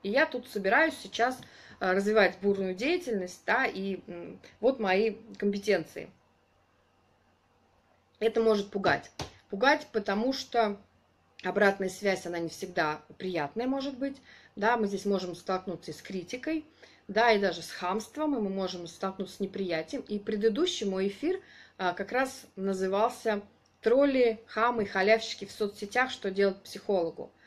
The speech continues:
Да, то есть можете посмотреть предыдущий эфир, или как раз сегодня я выложила статью на Б семнадцать, она также и называется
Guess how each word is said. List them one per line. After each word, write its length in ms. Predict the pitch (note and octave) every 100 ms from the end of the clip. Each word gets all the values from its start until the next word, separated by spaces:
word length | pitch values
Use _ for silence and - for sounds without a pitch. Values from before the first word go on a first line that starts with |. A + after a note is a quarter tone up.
| - - -
Да, 140 | F3+ D#3+
то 60 |
есть 100 | D#3
можете 260 | G3+ G3 -
посмотреть 520 | - G#3 G3 G3 F3
предыдущий 580 | - F#3 F#3 G3+ - B3+
эфир, 200 | B3+ G4
или 200 | - C4+
как 160 | G#3+ G3+
раз 220 | A#3 A3+
сегодня 360 | G#3 B3+ C#4 G#3
я 120 | F3
выложила 440 | F3+ A3+ G3 F3
статью 440 | E3 - G3 - F4
на 160 | E4+
Б 160 | B3+ B3
семнадцать, 600 | - G#3+ G3+ G3 G3 -
она 160 | F#3 G3+
также 400 | G#3+ A3 G3 F#3
и 80 | F#3
называется 760 | F#3 F3+ E3+ D3 C#3+ -